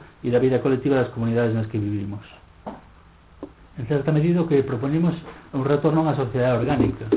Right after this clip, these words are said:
que se constitúa de abaixo arriba, que é o máis normal, non? Non ten sentido crear unha sociedade de, de, de arriba a abaixo. Eso é algo teolóxico, non?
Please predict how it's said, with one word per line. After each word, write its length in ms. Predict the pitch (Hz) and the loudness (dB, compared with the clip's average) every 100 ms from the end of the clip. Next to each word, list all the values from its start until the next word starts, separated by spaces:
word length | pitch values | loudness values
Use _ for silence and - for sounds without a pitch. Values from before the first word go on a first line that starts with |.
| - - - - | -2 -10 -18 -12
que 140 | - 110 | -6 -4
se 80 | 120 | -2
constitúa 400 | 120 113 151 156 | -4 -4 0 2
de 80 | |
abaixo 240 | 143 123 123 | 2 0 0
arriba, 320 | 127 160 117 | 0 0 0
que 80 | 120 | -2
é 40 | |
o 40 | 113 | -2
máis 160 | 113 | -2
normal, 380 | 110 143 139 104 | -2 -2 -2 -2
non? 160 | 147 156 - - - 127 | -6 -8 -14 -20 -10 -6
Non 100 | 123 | -4
ten 160 | 120 | -4
sentido 460 | 127 120 123 117 - - - - | -4 -2 -2 -2 -6 -20 -14 -6
crear 180 | 143 123 | -2 0
unha 160 | 117 117 | 0 -2
sociedade 480 | 120 117 123 120 120 | -4 -2 0 0 0
de, 140 | 117 113 - - - - - - | -2 -4 -6 -18 -20 -20 -20 -8
de, 160 | 120 117 110 110 123 | -2 0 0 -2 -4
de 80 | 117 | -4
arriba 320 | 113 120 123 110 | -2 0 2 2
a 80 | |
abaixo. 400 | 123 147 117 - 101 - - - | 4 4 2 -6 -10 -12 -18 -12
Eso 180 | 120 139 | -8 -2
é 240 | 135 120 | 0 0
algo 240 | 117 117 110 | 0 -4 -4
teolóxico, 560 | 113 127 120 117 110 | -2 0 -2 -4 -6
non? 240 | 117 160 | -4 -4